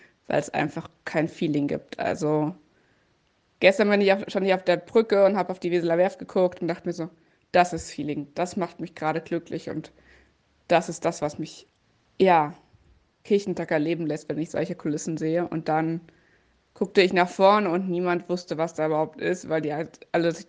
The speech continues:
total fragende Gesichter hatten im Ko-, im Ko-, im Gesicht. So, ähm,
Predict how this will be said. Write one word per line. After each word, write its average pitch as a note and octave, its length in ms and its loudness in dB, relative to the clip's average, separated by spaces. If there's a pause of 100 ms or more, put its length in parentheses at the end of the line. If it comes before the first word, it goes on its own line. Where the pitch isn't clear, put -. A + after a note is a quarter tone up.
total F#3+ 360 4
fragende F#3 420 2
Gesichter F#3 400 -4
hatten E3 260 -8
im D#3+ 140 -6
Ko-, - 120 -10 (100)
im E3 160 -6
Ko-, - 120 -10
im E3 180 -6
Gesicht. E3 420 -4 (520)
So, D#3+ 420 4 (480)
ähm, D#3+ 480 4